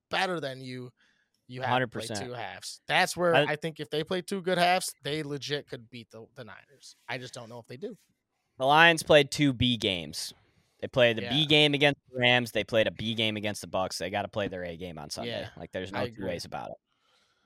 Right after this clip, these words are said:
Speaker 1: Yeah,
Speaker 2: You're
Speaker 1: 'cause
Speaker 2: absolutely right.
Speaker 1: it, dude, and, like, it's crazy 'cause what was it? That first half against the Rams, you were like, "Oh, they're scoring fifty points."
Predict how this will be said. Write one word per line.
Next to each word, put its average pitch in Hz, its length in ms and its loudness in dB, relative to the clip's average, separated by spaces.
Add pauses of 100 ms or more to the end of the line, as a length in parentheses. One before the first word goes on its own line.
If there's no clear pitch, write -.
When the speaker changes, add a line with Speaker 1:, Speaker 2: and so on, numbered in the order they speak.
(140)
Speaker 1:
Yeah, 110 120 -12
Speaker 2:
You're 101 80 -4
Speaker 1:
'cause 101 60 -4
Speaker 2:
absolutely 90 420 -10
right. 71 120 -14 (440)
Speaker 1:
it, 170 140 -4 (340)
dude, 208 260 -6
and, 175 160 -4
like, 143 360 -6
it's 165 160 -10
crazy 190 360 0
'cause 139 220 -4
what 175 180 0
was 151 140 -4
it? 143 140 -4
That 135 160 -4
first 190 300 -2
half 180 240 2
against 151 260 -4
the 147 100 -8
Rams, 127 460 -6
you 151 120 -4
were 160 120 0
like, 147 200 -4
"Oh, 156 160 -2
they're 147 140 -6
scoring 139 320 -6
fifty 120 300 -16
points." - 480 -16